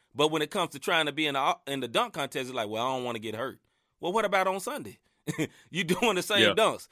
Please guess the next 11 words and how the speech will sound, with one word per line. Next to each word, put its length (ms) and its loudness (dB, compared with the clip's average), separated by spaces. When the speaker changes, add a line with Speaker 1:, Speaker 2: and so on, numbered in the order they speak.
Speaker 1:
It 120 -2
takes 220 4
the 80 -6
same 380 0
energy, 440 0
and 260 2
you 120 -4
actually 480 0
in 240 2
the 120 0
game. 380 -6